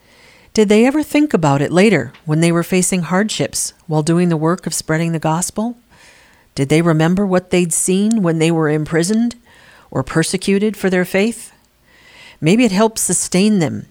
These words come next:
as they told others about Jesus and about God's heavenly kingdom where Moses and Elijah had returned. I think this was a gift from God to those three disciples,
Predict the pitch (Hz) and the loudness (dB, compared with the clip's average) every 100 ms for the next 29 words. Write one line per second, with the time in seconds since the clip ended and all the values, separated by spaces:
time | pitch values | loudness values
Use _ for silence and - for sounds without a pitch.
0 | - 151 160 160 175 185 165 190 175 143 | -6 -2 0 0 0 2 2 2 0 0
1 | 151 143 147 147 143 135 - - - - | 0 0 -2 -2 -2 -4 -6 -10 -20 -18
2 | - 143 156 151 - 147 160 160 170 170 | -2 2 2 0 2 2 2 0 -2 0
3 | 160 151 165 175 147 135 147 165 156 170 | -2 -2 -2 -2 -2 -6 -2 0 2 2
4 | 175 - - 160 165 160 214 190 151 180 | 0 -4 -4 -2 0 2 0 0 -4 -8
5 | _ 202 175 170 196 - 185 190 156 170 | _ -6 -2 -2 -2 -6 -2 -2 -4 -8
6 | 170 _ _ - - - - - - - | -12 _ _ -20 -20 -20 -20 -20 -20 -20
7 | _ - 220 320 311 269 - 196 170 156 | _ -2 0 0 0 0 0 0 -2 0
8 | 180 - - 156 147 143 143 147 143 139 | 0 0 -4 0 2 2 0 -2 -2 -4
9 | - 151 143 139 139 139 135 135 | -4 -4 -2 -4 -4 -4 -6 -8